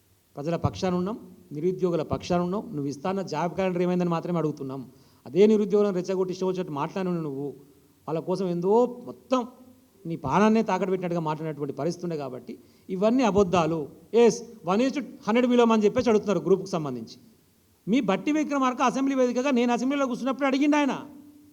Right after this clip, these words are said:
"పక్క రాష్ట్రంలో అయితే ఇక్కడ ఎందుకు కాదు, వన్ is to హండ్రెడ్ పిలుద్దాం మనం" అని చెప్పేసి. నువ్వు చెప్పిన మాటనే నెరవేర్చమని అడుగుతున్నాం. సాధ్యం కాకపోతే ఆ రోజు త-, తెలియక పొరపాటున నేను మాట్లాడినా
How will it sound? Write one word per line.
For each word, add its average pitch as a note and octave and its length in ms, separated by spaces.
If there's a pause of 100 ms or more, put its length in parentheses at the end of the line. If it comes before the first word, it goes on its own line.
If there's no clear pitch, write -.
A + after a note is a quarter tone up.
(340)
"పక్క G#3 140
రాష్ట్రంలో B3+ 360
అయితే A3+ 140
ఇక్కడ B3+ 200
ఎందుకు B3 200
కాదు, B3+ 220
వన్ A3+ 180
is B3 80
to B3 60
హండ్రెడ్ A#3 220
పిలుద్దాం A#3 300
మనం" A3 120
అని F#3+ 140
చెప్పేసి. E3 340 (340)
నువ్వు A#3+ 140
చెప్పిన B3+ 280
మాటనే C#4+ 280
నెరవేర్చమని C#4 500
అడుగుతున్నాం. A#3+ 400 (460)
సాధ్యం C#4 320
కాకపోతే C4+ 420
ఆ B3+ 120
రోజు B3+ 200
త-, A3+ 260
తెలియక C4 560 (1000)
పొరపాటున C4 380
నేను A#3+ 300 (100)
మాట్లాడినా A3 640